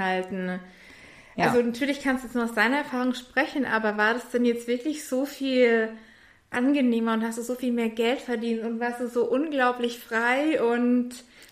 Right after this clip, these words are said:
Speaker 1: hast du wahnsinnig viel Zeit auf Bali verbracht?
Speaker 2: <laughs> Also ich habe tatsächlich mal vier Wochen von Gran Canaria aus gearbeitet.
Speaker 1: Das stimmt, ja.
Speaker 2: Das war natürlich schon Luxus,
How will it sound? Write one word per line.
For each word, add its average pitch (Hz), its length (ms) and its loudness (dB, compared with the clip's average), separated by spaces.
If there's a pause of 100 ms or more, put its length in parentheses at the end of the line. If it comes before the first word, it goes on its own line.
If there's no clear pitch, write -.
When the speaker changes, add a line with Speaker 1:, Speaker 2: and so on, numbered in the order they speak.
Speaker 1:
hast 240 180 -6
du 240 100 -6
wahnsinnig 285 400 0
viel 254 140 -4
Zeit 247 220 0
auf 240 160 -6
Bali 226 320 2
verbracht? 311 500 0 (400)
Speaker 2:
<laughs> 180 80 2 (680)
Also 208 180 8
ich 254 100 10
habe 277 100 6
tatsächlich 240 420 8
mal 196 160 8
vier 214 220 4
Wochen 196 260 6
von 185 160 2
Gran 170 200 2
Canaria 175 500 4
aus 165 200 0
gearbeitet. 185 560 4
Speaker 1:
Das - 20 10
stimmt, 320 340 6
ja. 202 340 2
Speaker 2:
Das 214 200 4
war 240 100 8
natürlich 190 480 4
schon 208 280 10
Luxus, 233 480 4